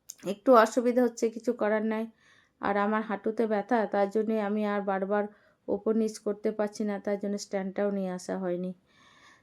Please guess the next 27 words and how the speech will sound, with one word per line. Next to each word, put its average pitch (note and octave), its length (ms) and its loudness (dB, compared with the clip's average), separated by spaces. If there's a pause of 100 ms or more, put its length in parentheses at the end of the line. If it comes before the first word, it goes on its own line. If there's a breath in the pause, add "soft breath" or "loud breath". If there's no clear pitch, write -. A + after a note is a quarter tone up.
(120 soft breath)
তো A#3+ 80 8
এই C4+ 160 12
আজকে B3+ 300 6
যা B3 200 8
হবে, B3 280 6
এইভাবে B3 440 6
ভিডিওটা A#3 500 2
করতে A#3+ 360 -2
হবে, A#3 180 2
কিছু A#3+ 300 -2
উপায় A3+ 340 -2
নাই, A#3 200 0
কিছু A#3 300 -6
করার G#3 300 -2
নাই। A#3 200 0 (440 soft breath)
তো C4 80 2
আমার C#4 200 8
স্নান C4+ 300 2
করা C4 220 4
হয়ে C#4 120 6
গেছে, C#4 240 4
গপুদেরকে A#3+ 500 0
এখন B3+ 300 2
বসিয়ে A#3 320 0
দিয়েছি B3+ 480 2 (380 soft breath)
ওদের A3 160 2
সিংহাসনে। B3+ 720 2